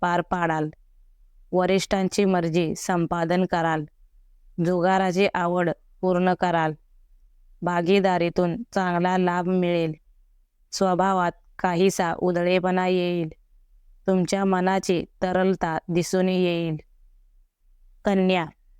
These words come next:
कामातील रुची वाढवावी लागेल, आवडते छंद जोपासाल, आर्थिक कामात ज्येष्ठांचा सल्ला घ्यावा, जोडीदाराच्या मताचा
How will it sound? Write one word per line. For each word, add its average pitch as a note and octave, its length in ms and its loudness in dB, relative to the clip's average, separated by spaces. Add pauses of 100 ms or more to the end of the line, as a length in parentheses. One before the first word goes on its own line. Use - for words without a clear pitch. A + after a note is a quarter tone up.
(840)
कामातील F#3 540 0
रुची F#3+ 540 0 (140)
वाढवावी F3 640 0
लागेल, E3 380 -2 (760)
आवडते F3+ 560 0
छंद F#3 340 0 (340)
जोपासाल, E3+ 600 -2 (760)
आर्थिक F3+ 440 0 (120)
कामात F3 380 0 (280)
ज्येष्ठांचा F3 680 -2
सल्ला F3 440 -4
घ्यावा, D#3 380 -4 (800)
जोडीदाराच्या F#3 760 0
मताचा F3 560 0